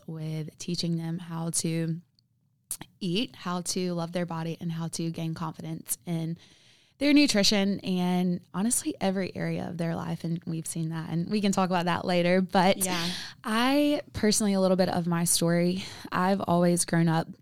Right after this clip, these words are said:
Speaker 1: going to church. Ever since I was little, we've gone to the same church for, you know, the past twenty-three, twenty-four years, twenty-five, I guess now.
Speaker 2: <laughs>
Speaker 1: And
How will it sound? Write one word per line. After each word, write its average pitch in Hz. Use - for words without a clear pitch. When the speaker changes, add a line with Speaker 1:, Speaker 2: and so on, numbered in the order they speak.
Speaker 1:
going 160
to 156
church. -
Ever 175
since 185
I 185
was 180
little, 170
we've 165
gone 165
to 170
the 175
same 170
church -
for, 160
you 202
know, 165
the 165
past 170
twenty-three, 185
twenty-four 180
years, 175
twenty-five, 175
I 202
guess 180
now. 208
Speaker 2:
<laughs> -
Speaker 1:
And 202